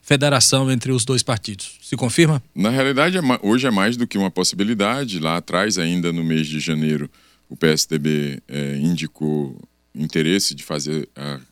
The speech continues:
Speaker 2: a federação com Cidadania. É, no sábado passado, nesse sábado agora, né, o Cidadania aprovou esse indicativo, havia conversas também com o P D T e com o Podemos, e,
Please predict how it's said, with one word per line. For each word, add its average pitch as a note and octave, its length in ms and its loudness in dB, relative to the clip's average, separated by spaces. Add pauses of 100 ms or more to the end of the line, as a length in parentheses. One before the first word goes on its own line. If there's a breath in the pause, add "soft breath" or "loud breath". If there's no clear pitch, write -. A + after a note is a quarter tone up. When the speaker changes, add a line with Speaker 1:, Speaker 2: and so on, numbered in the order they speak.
Speaker 2:
a C2+ 440 -12 (500)
federação D2+ 580 -2
com C#2+ 160 -12
Cidadania. A2 720 0 (720 soft breath)
É, D#2 580 0
no E2 160 0
sábado G#2 400 0
passado, D#2+ 380 -2
nesse G#2 240 2
sábado E2 360 -2
agora, C#2+ 320 -2
né, D#2+ 160 -2 (540 soft breath)
o D2 400 -4
Cidadania E2+ 580 0
aprovou G2 720 0 (120)
esse D2+ 260 -2
indicativo, D#2+ 720 -2
havia D#2 240 -2
conversas D2+ 380 -4
também D2+ 240 -4
com D2 100 -8
o C#2 60 -8
P D2 100 -4
D C#2+ 140 -4
T - 140 -6
e C#2+ 80 -6
com D#2+ 160 -6
o D#2+ 40 -2
Podemos, A#2 560 0 (640 soft breath)
e, G2+ 440 2